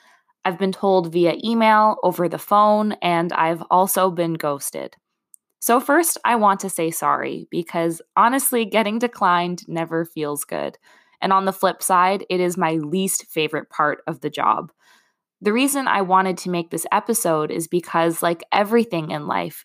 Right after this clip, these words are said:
getting declined can actually be an opportunity to build relationships and grow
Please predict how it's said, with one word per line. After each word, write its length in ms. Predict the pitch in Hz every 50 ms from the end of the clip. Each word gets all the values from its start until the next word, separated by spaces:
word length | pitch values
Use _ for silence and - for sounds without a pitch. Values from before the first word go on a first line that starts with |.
| _ - 180
getting 300 | - 208 214 247 269 277
declined 640 | 277 269 277 - 180 165 160 165 165 165 165 - -
can 140 | - 170 -
actually 400 | 170 180 185 - - - 202 196
be 140 | 175 170 160
an 80 | 156
opportunity 720 | 165 151 151 - 165 165 - - 156 151 151 151 156 147 143
to 140 | - -
build 360 | 147 139 180 185 196 202 180 165
relationships 840 | 170 170 147 147 147 151 - - 180 - - - 143 - - - -
and 160 | - 160 147
grow 340 | - 151 135 107 - - -